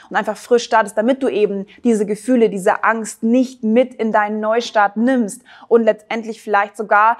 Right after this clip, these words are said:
die Folgen dich einfach über diesen long-, langen Lockdown auch dahin strecken, weil du einfach nicht gehandelt hast und weil du jetzt in einer Emotion gefangen warst. Und wir wissen einfach auch, dass sich die Beauty-Branche verändert.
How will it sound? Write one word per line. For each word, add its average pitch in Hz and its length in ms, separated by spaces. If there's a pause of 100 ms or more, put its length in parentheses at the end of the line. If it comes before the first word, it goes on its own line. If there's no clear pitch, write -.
(160)
die 226 120
Folgen 247 520
dich 220 140
einfach 214 240
über 208 160
diesen 220 260
long-, 202 300
langen 208 320
Lockdown 214 560 (160)
auch - 140
dahin 254 340
strecken, 196 560
weil 196 100
du 196 100
einfach 208 360
nicht 214 200
gehandelt 208 520
hast 165 260
und 196 60
weil 196 100
du 196 80
jetzt 202 100
in 202 80
einer 185 180
Emotion 220 500
gefangen 202 560
warst. 92 420 (720)
Und 226 340
wir 226 100
wissen 262 220
einfach 240 360
auch, 226 300
dass 220 240
sich 220 160
die 226 100
Beauty-Branche 233 720
verändert. 262 720